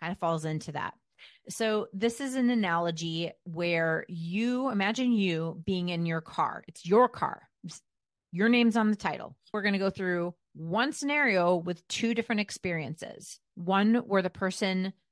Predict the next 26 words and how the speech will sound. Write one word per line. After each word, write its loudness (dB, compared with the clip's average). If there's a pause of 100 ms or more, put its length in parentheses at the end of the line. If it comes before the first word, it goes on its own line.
(220)
you, 0
is 2
gaslit -2
and 2
have 0
no 4
control, 2 (400)
and 2
the -2
other 2
where 2 (260)
you're 2
not 4
gaslit 0
and 8
you 8
do 6
have 0
control. -4 (1120)
So 0
imagine 0
you're -2
sitting 0
in 2
your 2
car -2